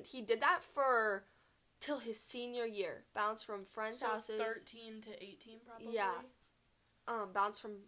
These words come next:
Speaker 1: houses to houses for five years. Um, and then when he was his senior year, he, um, someone offered him a place to live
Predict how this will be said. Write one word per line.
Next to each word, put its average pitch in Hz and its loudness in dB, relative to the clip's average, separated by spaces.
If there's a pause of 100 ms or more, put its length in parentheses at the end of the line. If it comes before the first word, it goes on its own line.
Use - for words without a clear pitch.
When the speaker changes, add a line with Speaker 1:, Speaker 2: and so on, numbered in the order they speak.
(100)
Speaker 1:
houses 226 0
to - -6
houses 196 -4
for 220 -6
five 220 6
years. 185 0 (600)
Um, 220 8 (120)
and 233 6
then 311 6
when 254 -6
he 262 -12
was 240 -4 (360)
his 233 0
senior 285 -2 (120)
year, 214 0 (200)
he, 247 -10 (140)
um, 233 4
someone 240 0
offered 226 0
him 202 -6 (120)
a 196 -8
place - -6 (300)
to 226 -8
live 190 -2